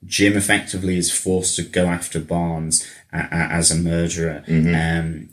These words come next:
Speaker 1: you know, after finding out from Doctor Simon. I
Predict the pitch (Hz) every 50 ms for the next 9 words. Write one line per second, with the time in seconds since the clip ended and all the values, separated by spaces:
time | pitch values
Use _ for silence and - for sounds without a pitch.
0 | _ - - 87 82 78 - 85 - - 87 82 - - 90 87 87 87 85 85
1 | 85 85 - - - 82 80 82 82 - - - - - - 85 85 85 82 80
2 | 78 - - - - - -